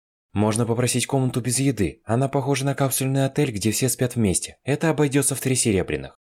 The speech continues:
Номера отдельные для мужчин и женщин, конечно.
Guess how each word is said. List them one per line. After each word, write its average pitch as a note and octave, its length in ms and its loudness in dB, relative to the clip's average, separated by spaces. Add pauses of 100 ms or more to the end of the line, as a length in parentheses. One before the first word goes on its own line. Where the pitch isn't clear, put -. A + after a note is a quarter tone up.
(320)
Номера A2 400 2
отдельные C#3 480 2
для C3+ 140 0
мужчин C#3 340 0
и C#3+ 40 2
женщин, C3+ 420 0
конечно. F2 600 -2